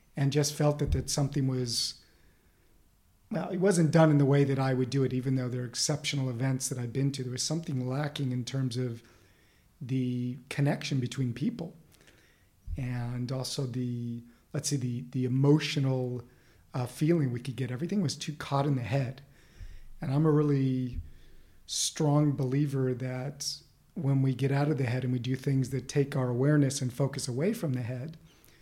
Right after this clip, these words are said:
we get more into a sensorial experience of the world. It gives our head a break, and we actually connect with our subconscious,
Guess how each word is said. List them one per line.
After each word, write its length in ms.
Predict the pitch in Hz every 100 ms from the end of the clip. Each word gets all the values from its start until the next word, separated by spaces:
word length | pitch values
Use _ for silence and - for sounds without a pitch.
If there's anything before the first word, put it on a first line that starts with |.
| - - -
we 100 | 151
get 180 | 151 175
more 180 | 151
into 200 | 151 143
a 40 | 143
sensorial 560 | - 135 - 143 139
experience 640 | 127 123 - 165 151 135 -
of 100 | 117
the 80 | 123
world. 540 | 170 180 147 143 151 - - - - - _
It 80 | -
gives 220 | - 151
our 120 | 139 131
head 240 | 135 156
a 60 | 139
break, 580 | 131 135 139 - - - - - _ _ _ _
and 100 | 151
we 60 | 185
actually 260 | 185 185
connect 400 | 180 156 160 175
with 100 | 165
our 120 | 143
subconscious, 920 | 139 156 143 - 147 165 - - -